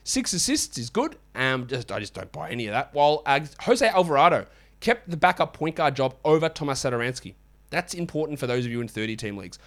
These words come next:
Well, Jackson Hayes had thirteen points, but one rebound. One?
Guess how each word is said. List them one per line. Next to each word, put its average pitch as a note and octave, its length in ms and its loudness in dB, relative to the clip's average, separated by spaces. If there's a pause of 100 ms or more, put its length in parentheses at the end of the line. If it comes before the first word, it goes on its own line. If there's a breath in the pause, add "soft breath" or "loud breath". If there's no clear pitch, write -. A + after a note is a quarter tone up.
(160 soft breath)
Well, C3 100 -2
Jackson E3+ 340 4
Hayes D#3+ 200 0
had C#3+ 140 -2
thirteen C#3 400 -2
points, D3+ 240 -6
but - 160 -8 (120)
one A#2+ 200 0
rebound. E3 380 -2 (640)
One? E3+ 240 -2